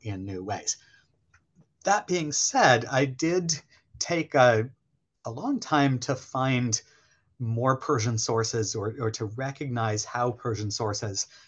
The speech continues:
could speak to some of the questions that I wanted to, to ask. Uh, so I think I started out trying to read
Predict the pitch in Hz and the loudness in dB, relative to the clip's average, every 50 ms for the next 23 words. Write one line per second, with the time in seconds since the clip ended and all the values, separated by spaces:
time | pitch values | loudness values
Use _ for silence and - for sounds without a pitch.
0 | _ - - - 143 123 - - - - - 143 131 - - - 113 - - 120 | _ -14 -10 -8 -8 -6 -4 -4 -4 -2 -4 -6 -6 -6 -8 -8 -6 -4 -4 -4
1 | 107 107 104 - - - 104 92 - - - 90 87 - 104 92 90 90 87 87 | -4 -4 -6 -8 -10 -8 -6 -6 -6 -8 -10 -12 -12 -10 -10 -10 -10 -10 -10 -12
2 | 85 - - 95 - - _ - - - - - - - - - - _ _ - | -12 -14 -16 -20 -20 -20 _ -20 -20 -20 -16 -16 -14 -12 -12 -14 -14 _ _ -20
3 | - - - _ _ - 110 98 92 - 110 - - 113 104 104 107 156 147 - | -20 -20 -20 _ _ -10 -8 -8 -8 -6 -6 -4 -2 0 0 0 0 0 2 2
4 | 147 127 - - - 131 135 143 139 120 113 - 123 127 131 135 127 - - _ | 2 2 2 2 2 4 4 4 2 2 0 0 2 4 4 4 2 0 -6 _
5 | _ _ _ _ _ - - - 127 117 120 127 127 123 104 101 117 123 123 123 | _ _ _ _ _ -10 -4 -2 -2 -2 -2 -2 -2 -4 -4 -2 -2 -2 0 0
6 | 117 113 | 0 0